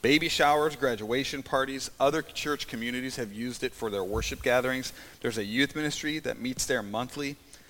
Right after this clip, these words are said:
We've rented it out for the past few months to an event company, uh, that has a staff of, like, eight or nine people. They're using it by day, uh, to, for, for their office. Uh, we've had R C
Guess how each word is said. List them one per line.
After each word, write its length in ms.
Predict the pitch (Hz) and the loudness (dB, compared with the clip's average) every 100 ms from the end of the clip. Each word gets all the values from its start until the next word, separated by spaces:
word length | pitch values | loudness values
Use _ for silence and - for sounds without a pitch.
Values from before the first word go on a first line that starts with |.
| - - _ | -20 -20 _
We've 240 | 120 127 | -2 -2
rented 280 | 120 156 160 | 2 2 4
it 100 | 151 | 6
out 180 | 131 135 | 6 6
for 120 | 135 | 2
the 60 | 117 | -6
past 360 | 139 135 - | 4 4 4
few 140 | - 156 | -6 -4
months 320 | 131 120 - | -2 -2 -2
to 220 | - 131 | -4 -2
an 80 | 113 | -2
event 500 | 104 107 120 139 - | -4 -4 -2 -2 -4
company, 540 | - 147 - 156 165 151 - | -6 -6 -4 -6 -8 -10 -8
uh, 260 | 110 107 104 | -6 -2 -2
that 100 | 110 | -2
has 160 | 127 | -4
a 40 | 107 | -4
staff 420 | - 131 120 120 | 0 4 4 2
of, 100 | 104 | -4
like, 140 | 98 95 | -8 -4
eight 160 | 117 | -2
or 60 | 123 | -2
nine 220 | 113 107 | -2 -4
people. 340 | - 117 127 | -6 -6 -4
They're 160 | 120 113 | 0 0
using 360 | 110 113 113 110 | 0 -6 -6 -6
it 180 | 107 | -4
by 160 | 104 101 | -2 -2
day, 400 | 92 101 104 123 - - - - - | -2 -4 -4 -6 -16 -20 -20 -20 -8
uh, 300 | 95 95 95 - | -4 -2 -4 -8
to, 120 | - 127 - | -8 -8 -10
for, 200 | - - | -14 -6
for 260 | - - 107 | -4 -4 -2
their 280 | 107 104 - | -2 -2 2
office. 600 | 104 117 127 - - - | 2 2 -2 -4 -4 -6
Uh, 180 | 98 101 | -6 -2
we've 160 | 120 127 | -2 2
had 180 | 117 104 | 0 4
R 240 | 120 131 | 6 6
C 400 | - 143 139 139 | 4 -2 -2 -4